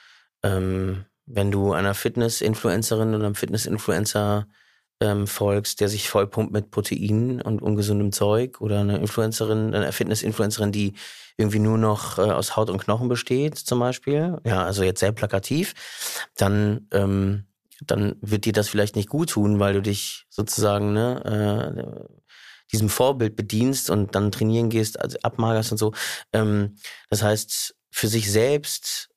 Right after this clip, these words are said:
ähm, erstmal sozusagen zu überlegen, ähm,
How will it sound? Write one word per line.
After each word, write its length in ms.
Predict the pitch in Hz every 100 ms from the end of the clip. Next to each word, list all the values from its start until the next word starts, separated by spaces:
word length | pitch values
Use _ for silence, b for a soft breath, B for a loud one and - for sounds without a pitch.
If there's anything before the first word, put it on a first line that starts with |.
| 107
ähm, 420 | 104 104 101 101
erstmal 800 | - 113 - 110 107 107 104 - _ _ _ _
sozusagen 800 | 113 - 107 101 101 101 101 -
zu 120 | -
überlegen, 800 | 101 104 107 120 123 113 113 110 B B B _
ähm, 440 | 107 101 101 101